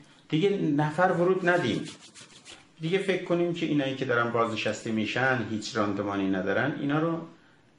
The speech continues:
هموار بکنیم که برن و اجازهٔ ورود نفر جدید ندیم.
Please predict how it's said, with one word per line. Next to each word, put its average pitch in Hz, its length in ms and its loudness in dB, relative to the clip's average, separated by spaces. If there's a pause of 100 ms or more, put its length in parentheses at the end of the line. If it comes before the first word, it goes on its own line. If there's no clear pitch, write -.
(440)
هموار 110 460 2
بکنیم 135 420 0
که 123 320 0 (580)
برن 87 300 2 (600)
و 135 240 0
اجازهٔ 165 500 2
ورود 117 280 2
نفر 98 380 2
جدید 90 400 -4
ندیم. - 240 -6